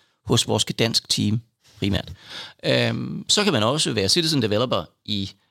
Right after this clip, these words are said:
øh, sådan noget self-service og SharePoint frontend, altså workflow, sådan så man lærer at bruge, øh, sådan noget Power App og lærer at lave en app og den slags. Mm.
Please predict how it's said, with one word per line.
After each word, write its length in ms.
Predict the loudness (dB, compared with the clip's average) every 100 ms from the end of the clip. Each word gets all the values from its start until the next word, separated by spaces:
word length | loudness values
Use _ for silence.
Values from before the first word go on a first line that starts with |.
| _ _ -6
øh, 120 | -4
sådan 140 | -4
noget 140 | -2 -2 0
self-service 680 | 0 0 -2 -2 -2 -4 -8
og 200 | -6 -4
SharePoint 520 | -2 -2 -4 -6 -6
frontend, 420 | -4 -4 -4 -8 -6
altså 200 | -4 -2
workflow, 540 | 0 0 0 -4 -4 -8 _ _ _ _ _
sådan 200 | -2 0
så 100 | 0
man 160 | 0 2
lærer 260 | 2 2 2
at 60 | -2
bruge, 320 | 0 2 2
øh, 60 | 0
sådan 100 | -2
noget 120 | -4
Power 340 | -4 -2 -2 -2
App 220 | -4 -4 _
og 360 | -6 -4 -2 -2
lærer 220 | -2 -2
at 60 |
lave 160 | 0 -2
en 60 | -2
app 180 | -6 -6 -8
og 120 | -8
den 160 | -6 -4
slags. 460 | -6 -8 -6 -6
Mm. 60 | -8